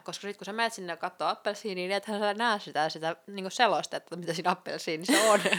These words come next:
<laughs> Tai jotenkin, että kun ei, jos ei tiedä. Ja sit vaikka alkaisi selata jotain niinku näitä listoja, niin et ei sitä oikein tiedä, että mitä kaikkea sieltä vähän niinku pitää katsoa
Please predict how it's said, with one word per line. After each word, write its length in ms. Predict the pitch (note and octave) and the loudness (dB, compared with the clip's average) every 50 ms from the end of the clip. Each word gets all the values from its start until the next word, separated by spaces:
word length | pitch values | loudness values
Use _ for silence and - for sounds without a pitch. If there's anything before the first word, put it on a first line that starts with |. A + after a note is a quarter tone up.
| G#3+ - G#4+ G4+ - | 4 4 2 2 0
<laughs> 420 | - - B4 A4 C4+ B3 - A4 | -2 -4 -4 -4 -4 -6 0 6
Tai 140 | - G3+ G3+ | 8 10 10
jotenkin, 240 | G#3 G#3 G3+ G3+ G3 | 10 8 6 2 0
että 100 | G3 - | 0 0
kun 80 | - G#3+ | 2 0
ei, 140 | A3+ A3+ - - B3 B3 C4 B3 B3+ | 0 0 -2 -6 -6 -6 -6 -4 -2
jos 200 | D4 C4+ - - | -4 -2 -2 -2
ei 120 | C4 C#4 | -2 -2
tiedä. 460 | C#4 - D#4+ D4+ A#3+ G3+ F#3 F3 F#3+ - - - - - - - - | -2 -2 0 2 4 4 4 2 0 -2 -4 -16 -20 -18 -6 -2 0
Ja 60 | B3 | 0
sit 140 | C4 B3+ - | 2 4 4
vaikka 240 | A#3 A#3 - B3 | 4 6 8 8
alkaisi 300 | B3 B3 B3+ A#3 A#3 - | 8 8 8 4 4 2
selata 300 | - B3 B3 A#3+ A#3 A3+ | 0 0 2 2 2 4
jotain 320 | G#3+ G#3 G3+ G#3+ G#3 G3+ G3 | 2 0 2 2 0 0 0
niinku 200 | G3 F#3+ G3 G3 | -2 -4 -4 -4
näitä 220 | F#3 F#3 F#3 G3 | -4 -4 -4 -2
listoja, 440 | G3+ G3+ G#3 - - - F#3 F3+ F3+ | -2 -2 -2 -4 -4 -2 -2 -2 -2
niin 260 | F3+ F3+ F3+ - - | -2 -4 -4 -2 -2
et 140 | G3+ G3+ - | -4 -4 -2
ei 160 | G3+ A3 G#3 | 0 0 0
sitä 160 | G3 - - | 0 -2 -2
oikein 240 | A3 A3+ A#3+ B3 C4 | -2 -2 -2 -4 -4
tiedä, 260 | C#4 E4 E4+ C#4 F#3+ | 0 2 4 4 4
että 120 | F3 E3+ F3 | 4 2 0
mitä 140 | F3 F3 E3 | -2 -2 0
kaikkea 320 | D#3 D#3+ D#3+ - D3+ D#3+ | 0 -2 -2 -2 -4 -2
sieltä 260 | D#3+ E3 D#3+ D#3+ D#3+ | 0 0 -2 -2 -4
vähän 140 | D#3+ D#3+ E3 | -6 -8 -8
niinku 140 | E3 D#3+ E3 | -8 -10 -10
pitää 360 | - - D#3+ - D#3 D3 C#3+ | -8 -6 -4 -2 -2 -4 -4
katsoa 520 | - - F3+ - - - - - - - | -4 -6 -8 -6 -8 -8 -6 -4 -4 -4